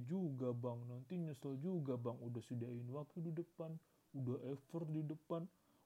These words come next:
udah berjuang di depan. Terus nanti di ujung-, ujung-ujungnya malah kita usaha lagi. Ya memang bener.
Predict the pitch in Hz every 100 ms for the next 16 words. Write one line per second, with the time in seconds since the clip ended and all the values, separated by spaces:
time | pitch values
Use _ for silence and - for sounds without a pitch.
0 | - 139 127 123 127 127 170 180 180 165
1 | 147 160 - 160 160 - _ - - -
2 | 214 214 - _ - 135 175 185 - _
3 | 131 135 143 143 170 - 143 151 147 175
4 | 233 226 165 160 156 - 240 - 160 170
5 | 151 185 226 175 131 123 - _ _ _
6 | _ - - _ - 120 113 147 160 170
7 | 202 131